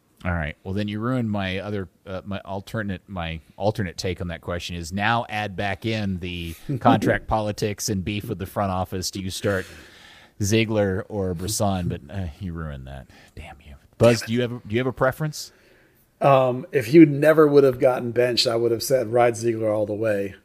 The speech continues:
Speaker 2: Um, but now I think over the last four games, when you had some pretty good success with Brisson, now I think you have to ride Brisson. And it's nothing to do with the politics. It's just the idea that you had some consistent results with a guy.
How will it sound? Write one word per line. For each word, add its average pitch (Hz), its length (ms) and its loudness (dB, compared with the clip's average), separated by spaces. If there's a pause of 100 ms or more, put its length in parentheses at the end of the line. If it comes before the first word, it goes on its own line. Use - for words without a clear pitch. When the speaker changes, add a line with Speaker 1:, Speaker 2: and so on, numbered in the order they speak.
(120)
Speaker 2:
Um, 113 240 -2
but 123 180 2
now 117 580 0
I 123 120 -4
think 113 220 -2
over 117 180 0
the 113 80 0
last 113 460 -4 (300)
four - 720 -2 (100)
games, 120 360 0
when 117 140 -4
you 110 120 -2
had 113 240 -2
some 120 120 -8
pretty 120 180 -6
good 113 140 -8
success - 400 -6
with - 160 -14
Brisson, 113 520 -4
now 110 180 -6
I 110 60 -4
think 110 200 -10
you 110 120 -6
have 104 80 -4
to 113 80 -8
ride 104 260 -6
Brisson. 98 480 -10 (420)
And 113 100 4
it's - 200 2
nothing 147 220 6
to 139 60 2
do 135 100 0
with 131 80 2
the 123 80 -4
politics. 123 460 2
It's - 160 -8
just - 320 -2
the 139 100 -2
idea 113 420 2
that 107 220 0 (380)
you - 140 4
had 120 200 6
some 123 120 -4
consistent 131 460 -4
results 113 380 -2
with 107 100 -14
a 107 60 -6
guy. 104 440 -8